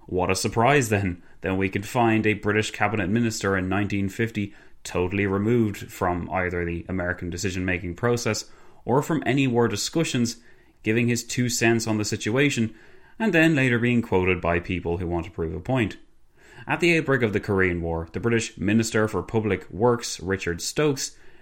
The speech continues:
made an interesting comparison with the Korean peninsula to the American continent, and in the process contributed to one of the key debates on the Korean War,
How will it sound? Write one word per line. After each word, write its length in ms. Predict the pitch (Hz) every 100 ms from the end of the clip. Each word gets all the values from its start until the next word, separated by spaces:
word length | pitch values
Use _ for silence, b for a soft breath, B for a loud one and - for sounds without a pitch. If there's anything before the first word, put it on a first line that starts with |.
| b
made 160 | 131 180
an 100 | 214
interesting 480 | 196 180 170 175 165
comparison 800 | 151 139 131 139 139 - 110 101
with 100 | 95
the 80 |
Korean 400 | 104 110 107 104
peninsula 600 | 92 104 120 120 113 107 - b
to 80 | 147
the 100 | 156
American 520 | 135 104 104 104 98
continent, 600 | - 117 113 90 87 87 - 98
and 100 | 110
in 120 | 104
the 40 |
process 560 | - 120 120 - 104 -
contributed 560 | 104 95 120 117 104
to 80 | 104
one 140 | 107 107
of 100 | 95
the 60 |
key 240 | - 147 131
debates 400 | 107 107 110 104
on 100 | 90
the 60 |
Korean 420 | 85 90 90 87
War, 300 | 104 101 87